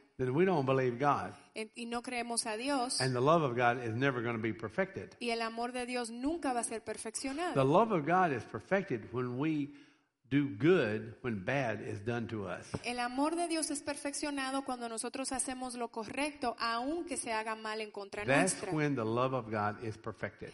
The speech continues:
Speaker 2: Ahí es cuando el amor de Dios es perfeccionado.
Speaker 1: It's not perfected when you do good to those that are doing good to you.
Speaker 2: No es perfeccionado cuando le haces el bien a aquellos que te hacen el bien.
Speaker 1: It's not perfected when your sin and you're harshly treated, you endure it.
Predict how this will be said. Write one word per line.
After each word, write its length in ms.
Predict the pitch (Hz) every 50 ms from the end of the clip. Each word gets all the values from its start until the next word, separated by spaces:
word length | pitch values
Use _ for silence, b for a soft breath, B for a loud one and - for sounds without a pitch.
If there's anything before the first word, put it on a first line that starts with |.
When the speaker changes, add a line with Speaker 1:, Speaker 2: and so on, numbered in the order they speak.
| - -
Speaker 2:
Ahí 340 | - 226 233 240 262 302 339
es 120 | 339 339
cuando 240 | 339 294 277 254 254
el 80 | 240 233
amor 240 | 226 226 220 220 220
de 120 | 226 220
Dios 240 | 220 220 220 - 233
es 100 | 214 -
perfeccionado. 640 | - 220 214 - 226 208 - - 220 208 196 185 120
Speaker 1:
It's 120 | 113 104
not 240 | 127 135 151 175 175
perfected 500 | - 170 - - 214 202 185 - 147 117
when 140 | 113 123 123
you 120 | 127 127
do 160 | 123 113 123 123
good 300 | 110 107 131 135 127 127
to 100 | 127 113
those 280 | 110 113 117 120 104
that 60 | 107
are 40 | 104
doing 260 | 101 113 113 107 110
good 200 | 104 113 113 95
to 60 | 95 101
you. 260 | 101 101 92 85 82 - - -
Speaker 2:
No 200 | 233 240 247 262
es 140 | 277 294 -
perfeccionado 840 | - 330 294 - 320 311 285 - 320 302 294 294 285 285 294 294 294
cuando 260 | 294 269 240 240 233
le 140 | 220 220 220
haces 300 | 220 226 - 285 262 -
el 120 | 277 277 285
bien 280 | 269 269 254 254 262 -
a 60 | 220
aquellos 460 | 214 - - 233 226 233 240 233 -
que 120 | - 240 220
te 160 | - 208 190
hacen 300 | 190 185 - 226 214 220
el 100 | 226 226
bien. 260 | 269 339 339 285 -
Speaker 1:
It's 140 | 123 117 120
not 180 | 143 151 165
perfected 540 | - 151 127 - 175 185 175 - 156 120 107
when 160 | 113 120 120
your 160 | 117 110 107 95
sin 440 | - - - 156 160 156 147 135
and 120 | 123 120 117
you're 160 | 110 107 101
harshly 420 | 95 113 123 117 - - 120 110
treated, 640 | 98 - - 123 117 110 117 107 101 - - - 113
you 140 | 120 113 113
endure 340 | 107 104 101 110 110 104 92
it. 80 | 85